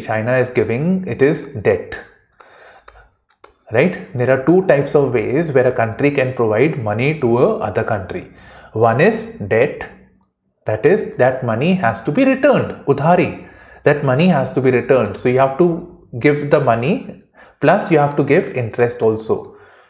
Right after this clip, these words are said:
Like when we borrow from the bank. So interest has to be paid back also. And with China, the interest rates are steep.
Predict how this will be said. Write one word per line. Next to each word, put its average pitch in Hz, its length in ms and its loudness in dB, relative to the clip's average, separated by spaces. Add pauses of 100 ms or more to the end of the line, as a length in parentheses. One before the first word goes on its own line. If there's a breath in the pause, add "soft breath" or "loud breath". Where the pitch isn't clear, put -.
(260 soft breath)
Like 131 340 2
when 127 180 0
we 131 100 2
borrow 123 320 2
from 117 240 -2
the 170 100 2
bank. 214 360 0 (480)
So 185 160 2
interest 160 400 2
has 127 260 0
to 139 100 -2
be 190 300 0
paid 123 300 2
back 107 220 -2
also. 98 240 -6
And 175 380 -2
with 160 160 0
China, 160 400 2
the 147 200 2
interest 139 360 0
rates 139 240 0
are 165 100 2
steep. - 440 -10